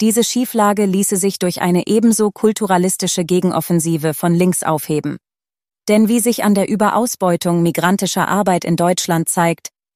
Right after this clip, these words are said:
bildet die Herabwürdigung durch identitäre Zuschreibungen nur das Vehikel einer systemischen Benachteiligung auf dem Wohn- und Arbeitsmarkt, die sich in die Struktur unserer Gesellschaft eingeschrieben hat.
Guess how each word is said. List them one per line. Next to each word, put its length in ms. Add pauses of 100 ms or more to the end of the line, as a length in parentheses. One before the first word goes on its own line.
(100)
bildet 340
die 120
Herabwürdigung 840
durch 240
identitäre 680
Zuschreibungen 880
nur 160
das 260
Vehikel 440
einer 240
systemischen 680
Benachteiligung 920
auf 160
dem 200
Wohn- 240
und 200
Arbeitsmarkt, 760 (420)
die 100
sich 200
in 100
die 100
Struktur 520
unserer 340
Gesellschaft 600
eingeschrieben 640
hat. 220